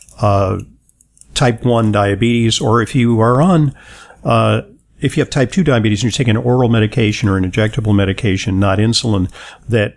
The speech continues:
significantly lowers your blood sugar, well, you have to do this in conjunction with an experienced, um, physician because,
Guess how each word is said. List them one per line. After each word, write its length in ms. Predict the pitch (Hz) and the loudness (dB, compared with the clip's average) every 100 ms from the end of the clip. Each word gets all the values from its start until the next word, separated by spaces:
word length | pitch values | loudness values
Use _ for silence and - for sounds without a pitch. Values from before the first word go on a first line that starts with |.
| _ | _
significantly 680 | - - 135 160 143 123 107 | -4 -2 0 0 0 0 0
lowers 500 | 98 135 147 110 98 | 2 2 2 0 0
your 80 | 107 | -2
blood 280 | 98 131 135 | 0 0 0
sugar, 420 | 127 101 90 87 - - - - | -2 -2 -2 -6 -10 -20 -20 -10
well, 360 | - 139 139 - _ _ | -2 0 0 -4 _ _
you 180 | 156 139 | -2 0
have 160 | 160 - | 0 -2
to 80 | |
do 160 | 156 156 | 0 2
this 500 | 135 123 - - - - | 2 0 -2 -4 -8 -4
in 200 | 127 123 | 0 2
conjunction 600 | 127 110 110 110 120 104 | 2 2 0 0 -2 0
with 260 | 101 95 | 0 -2
an 60 | - | -4
experienced, 680 | 101 - 117 104 95 - - | -4 -2 0 0 -2 -6 -2
um, 460 | 107 101 95 95 98 _ - | 0 0 0 -4 -6 _ -6
physician 500 | 110 143 147 110 95 | -2 -2 0 -2 -2
because, 640 | 101 - 113 101 101 - | -2 0 0 2 0 -6